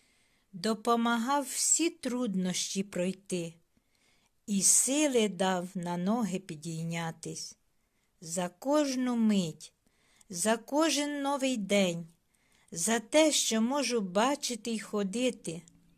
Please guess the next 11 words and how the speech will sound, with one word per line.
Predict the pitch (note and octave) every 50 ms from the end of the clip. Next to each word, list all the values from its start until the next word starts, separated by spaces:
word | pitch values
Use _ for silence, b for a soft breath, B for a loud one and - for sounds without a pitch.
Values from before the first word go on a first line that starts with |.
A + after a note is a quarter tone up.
| b b b b b b b b b b b
Я | - E3 E3+ G#3+ A#3 B3
дякую | G#3+ B3+ D4 D#4 D#4+ D#4 - A#3+ A#3 G#3+ G#3+ G#3
тобі | G#3+ - A3+ A3+ G3+ B3+ C4 B3
за | G#3 F#3+ G#3 G3+
всіх | G3 G3+ - - - - D#4 F4 F4+ - - C#4+
людей, | C4+ C4+ C#4 A#3 G#3 G3 G3+ F#3+ F3 E3 E3+ E3 - b b b b b b b b b b b
яких | F#3+ F#3 F#3+ F#3+ G3 - A3 G#3+ G3+ F#3
в | F#3+
житті | F3 F#3 A3+ A3 G#3 - - - B3 C4 A#3+
доводилось | F3+ F3+ F#3 F3+ E3+ F#3+ G3+ G3 F#3 F3+ F3 F3 F3+ F3+ E3
зустріти. | E3+ F3 F#3 F#3 - - - G3 F#3+ G3 F#3+ - - - E3 D#3+ E3+